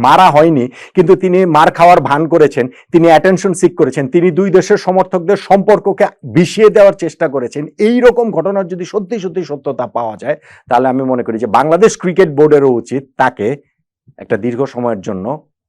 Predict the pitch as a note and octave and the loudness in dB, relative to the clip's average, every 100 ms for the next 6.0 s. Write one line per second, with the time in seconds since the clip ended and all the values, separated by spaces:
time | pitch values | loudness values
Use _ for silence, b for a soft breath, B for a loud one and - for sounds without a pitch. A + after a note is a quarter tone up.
0 | _ _ A2+ G#2 G#2 G2 F#2+ F2 D#2+ - | _ _ -8 -6 -6 -8 -10 -10 -12 -14
1 | - - _ _ _ _ _ _ - F#3+ | -20 -20 _ _ _ _ _ _ -2 2
2 | A#3+ E3 D3 A#2 F#2 F#2 D#2 B B B | 2 2 2 0 -4 -10 -18 B B B
3 | D3+ B2 B2 D3 F#3 G#3+ C3+ D3+ - A3+ | 0 0 4 4 4 4 2 -2 4 4
4 | A3+ G3+ - G#3+ A3+ G3+ G3 F#3 D#3 C3+ | 6 2 2 0 2 2 4 4 2 0
5 | A#2 - A2+ C#3+ - - F3 G#3 A3+ A#3 | -4 -6 -8 -6 -6 -2 0 2 2 0